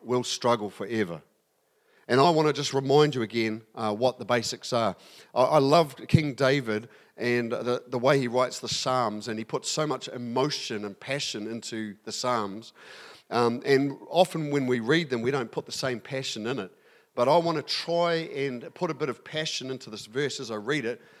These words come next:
to help you understand the emotion that King David had when he was writing the Psalms. Psalm forty-two,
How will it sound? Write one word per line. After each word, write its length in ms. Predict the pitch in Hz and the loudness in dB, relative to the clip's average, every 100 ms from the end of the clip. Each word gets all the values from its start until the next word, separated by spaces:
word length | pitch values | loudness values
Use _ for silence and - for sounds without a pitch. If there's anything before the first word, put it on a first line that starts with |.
| _ | _
to 120 | - 135 | -10 -2
help 300 | 160 180 175 | 0 0 -2
you 80 | - | -2
understand 800 | 165 156 - - - 165 151 135 | -2 -2 -2 -2 0 0 0 -2
the 240 | 123 117 - _ - | -2 -4 -10 _ -8
emotion 720 | 123 135 160 180 180 - 127 | -6 0 4 4 2 -2 -2
that 80 | 123 | -4
King 260 | - 156 120 | -4 -4 0
David 380 | 131 131 117 | -2 -2 -4
had 460 | - 147 135 107 101 - _ - | -4 -2 0 -2 -6 -16 _ -4
when 140 | 120 | 0
he 80 | 120 | 0
was 160 | 110 | -2
writing 680 | 101 123 131 127 110 110 113 - | -2 2 2 2 -6 -6 -8 -8
the 100 | 107 | -4
Psalms. 520 | - 120 104 85 - - - - - | 0 2 2 0 -12 -20 -20 -16 0
Psalm 320 | 196 196 180 | 6 6 4
forty-two, 720 | - 180 165 - 165 160 160 | 4 2 2 2 2 2 0